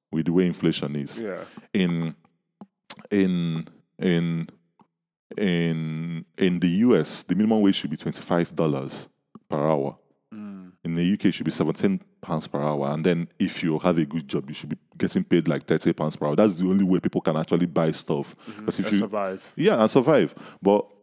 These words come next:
Speaker 1: that's not the topic of our conversation today.
Speaker 2: Yeah.
Speaker 1: So if we make it ten thousand naira in Nigeria, ten thousand naira is about, what? Maybe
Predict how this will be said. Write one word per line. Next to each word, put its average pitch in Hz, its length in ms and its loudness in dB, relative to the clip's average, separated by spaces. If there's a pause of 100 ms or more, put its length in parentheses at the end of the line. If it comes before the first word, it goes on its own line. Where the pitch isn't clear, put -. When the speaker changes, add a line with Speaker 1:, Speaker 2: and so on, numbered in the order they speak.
(160)
Speaker 1:
that's 120 160 6
not 107 140 4
the 82 100 2
topic - 300 -4
of - 140 -2
our 82 80 2
conversation 80 360 -6
today. 80 280 0 (180)
Speaker 2:
Yeah. 117 80 -12
Speaker 1:
So 131 220 2 (100)
if 185 160 4
we 156 60 2
make 139 160 2
it - 100 -4
ten 131 120 2
thousand 110 460 2
naira 85 440 0 (1040)
in 90 100 0
Nigeria, 82 380 0
ten 175 120 -4
thousand 139 280 2
naira 101 480 4
is - 220 -4
about, 73 580 -2 (440)
what? 80 320 -4 (220)
Maybe 85 560 0